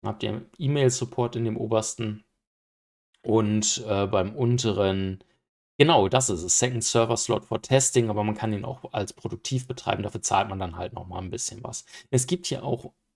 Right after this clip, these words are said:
Speicherplatzerhöhungen, an die Preise komme ich jetzt gerade nicht ran, aber ich glaube, im zehn Gigabyte Schritt für fünf Dollar oder für zehn Dollar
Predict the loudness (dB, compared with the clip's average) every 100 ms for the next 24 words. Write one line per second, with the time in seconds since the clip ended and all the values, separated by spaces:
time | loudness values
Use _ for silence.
0 | _ _ -10 0 2 4 2 0 -2 0
1 | 2 4 4 2 0 0 0 0 0 0
2 | -2 -6 -6 -6 -2 -2 -2 -4 -2 -4
3 | -4 -6 -2 -2 -2 -6 -6 0 0 2
4 | 2 2 0 0 -6 -6 -6 -2 -2 -2
5 | -2 -2 -4 -8 -8 -2 0 4 4 2
6 | -2